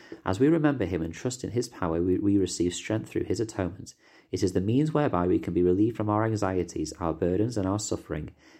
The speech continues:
It is the means whereby we can be forgiven and healed from the pains of our sins. It is the means whereby we can receive the faith and strength to endure all things."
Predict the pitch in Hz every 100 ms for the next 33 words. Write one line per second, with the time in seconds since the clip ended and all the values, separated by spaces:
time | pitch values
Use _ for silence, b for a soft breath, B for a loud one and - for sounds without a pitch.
0 | B 101 95 95 95 110 156 113 87 82
1 | 80 87 - - 87 - - 127 107 82
2 | - - 143 104 95 87 - - 98 95
3 | 92 87 - 113 87 - b b b b
4 | 101 104 104 101 113 147 143 95 87 87
5 | 80 87 82 92 87 - 98 107 156 98
6 | 90 - 104 - 95 104 - 92 90 87
7 | 85 78 85 85 - 90 80 82 -